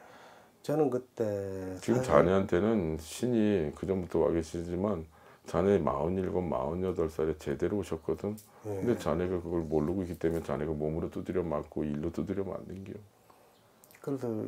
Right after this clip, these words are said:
Speaker 1: 이제 그 어떤 신, 신을 모시되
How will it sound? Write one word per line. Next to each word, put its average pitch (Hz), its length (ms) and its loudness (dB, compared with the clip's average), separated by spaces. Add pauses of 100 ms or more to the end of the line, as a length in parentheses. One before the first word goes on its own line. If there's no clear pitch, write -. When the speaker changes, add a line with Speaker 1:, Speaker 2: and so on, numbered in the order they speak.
(140)
Speaker 1:
이제 95 720 -4
그 101 500 -4
어떤 104 180 -2
신, 113 680 -2
신을 113 640 0
모시되 107 680 2